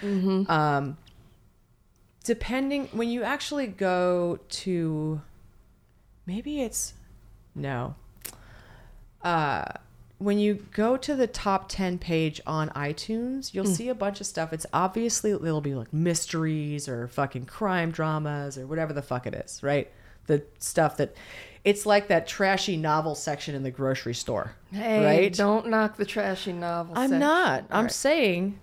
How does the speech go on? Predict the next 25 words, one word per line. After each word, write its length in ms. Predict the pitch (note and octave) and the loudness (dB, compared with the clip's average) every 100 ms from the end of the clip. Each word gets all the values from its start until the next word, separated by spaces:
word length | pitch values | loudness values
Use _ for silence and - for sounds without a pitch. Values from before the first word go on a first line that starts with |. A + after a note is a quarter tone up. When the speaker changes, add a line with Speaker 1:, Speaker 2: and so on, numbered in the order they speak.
| - | 0
Speaker 2:
that 140 | G3 G#3+ | 4 4
it's 140 | A3 | 4
a 60 | G3+ | 2
large 340 | F#3 G#3+ C4 | 6 4 4
enough 240 | B3 G#3+ G3+ | 2 0 2
market 340 | G3 C4 - | 2 2 0
that 120 | E3 | 0
it 80 | E3+ | 0
gets 180 | E3+ F3 | -2 -2
a 60 | D#3+ | -4
chunk 320 | - G3+ G3+ | -2 -2 0
of 80 | F#3 | -2
the 80 | C#3 | -2
grocery 480 | C3+ F3 C4 D#3 C3 | 0 2 2 0 -4
store. 360 | - - - - - D#4 | -4 -8 -8 -14 -12 -4
Speaker 1:
Mm. 240 | A4 F#4+ - - - | -4 -4 -8 -20 -6
Speaker 2:
All 100 | D3 | 2
right? 220 | C#3+ D3 F3+ | 4 4 2
And 140 | D#3+ | 2
that's 180 | D#3 - | 2 2
your 80 | F3+ | -2
number 300 | F3 G3+ G#3+ | 0 4 4
three 220 | G#3 F#3+ F#3 | 2 0 2
market 340 | E3 D#3 E3 | 4 4 2
on, 240 | C#3+ C3+ | -2 -2